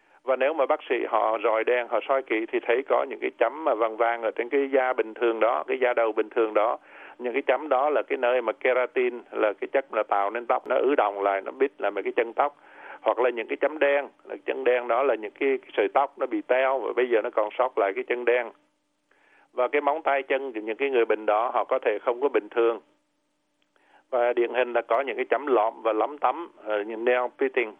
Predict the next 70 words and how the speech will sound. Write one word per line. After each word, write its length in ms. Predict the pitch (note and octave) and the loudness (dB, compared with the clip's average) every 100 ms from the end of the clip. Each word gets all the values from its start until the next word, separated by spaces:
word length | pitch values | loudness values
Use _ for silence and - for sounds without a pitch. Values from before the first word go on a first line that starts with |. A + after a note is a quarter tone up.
| - | -16
những 180 | G#2+ G2 | -12 -6
cái, 120 | A#2+ | 0
ờ, 300 | A2+ A2 G#2+ - - - - | 2 2 -2 -6 -16 -10 0
hoặc 180 | G#2+ | 2
là 100 | A#2 | 2
cái 120 | A#2 C#3 | 0 0
màu 220 | B2 A#2 | 0 0
sắc 180 | C#3+ - | -2 -2
nó 80 | D3 | -4
không 200 | - B2+ | -2 -2
có 80 | C#3+ | 0
bình 180 | A2 A2+ | -2 0
thường. 260 | A#2+ A2+ | 0 2
Ví 120 | A#2 B2+ | -2 0
dụ 120 | G2+ F#2+ | 0 0
cái 80 | |
máu 240 | A#2+ A#2 D3 | 0 2 0
nó, 260 | C#3+ C3+ | 0 -2
một 160 | A#2 A2 - | -2 -6 -4
cái 60 | |
móng 480 | C3+ A#2+ C3+ D#3 - - | 0 0 0 -8 -12 -6
thì 140 | A2 | -4
nó 120 | A#2 | -2
trắng, 320 | B2 A#2+ D3 - | 0 0 -2 -8
nhưng 200 | A#2 B2+ | -6 -4
mà 80 | G#2 | -4
cái 120 | C3+ - | -4 -2
chân 220 | C3 C3 | -2 -2
của 100 | G#2 | -2
cái 120 | C3 | -2
móng 320 | B2+ A#2 D3 | 0 -2 -2
lúc 240 | C#3+ D3 C3 | -2 -2 -4
mà 220 | G#2+ G#2+ | -2 -2
nó 220 | A2 B2 - | 0 -4 -2
sản 140 | A2 - | -4 -2
xuất 140 | D3 - | -6 0
ra 160 | B2+ | -2
cái 120 | A#2+ | 0
móng 220 | C3 C3 C#3 | -2 -2 0
mới 280 | C3 D#3+ | 2 2
thì 180 | E3 G#2+ | 0 -2
nó 120 | G#2+ | 0
lại 140 | A2+ F#2 | 2 4
là 120 | G2 | 2
màu 160 | G#2 G#2 | 2 2
đỏ, 320 | F#2+ G2+ - | 2 0 -2
là 120 | G#2 | -2
vì 160 | G#2 G#2 | -2 -2
nó 100 | A#2 | -4
viêm. 260 | A#2 B2 G2+ _ _ _ _ _ _ _ _ _ _ | 2 2 2 _ _ _ _ _ _ _ _ _ _
Nếu 180 | A#2+ C#3 | 0 0
mà 140 | E3+ C#3+ | 2 0
bác 160 | D#3+ - | 0 0
sĩ 340 | B2 B2+ B2+ A#2+ | 0 0 -2 -4
người 160 | C3 | 0
ta 140 | B2+ C#3+ | 2 2
đi 160 | C#3+ | 0
kỹ 260 | C#3 A#2 A2+ | -2 -4 0
hơn, 320 | C3+ C#3 C#3+ B2+ | 2 2 0 -4
người 120 | A2 | 0
ta 240 | C3+ C3 | 2 0
có 140 | B2+ C#3 | 0 -2
thể 180 | A#2+ G#2 | -2 -2
thử 180 | A2 | -4
máu 360 | G#2 G#2 B2+ D3 | 0 2 2 -2
và 80 | A2 | -6
người 100 | G#2+ | -6
ta 140 | - C3 | -4 -2
có 140 | B2+ C3+ | -2 -2
khả 140 | B2 | -6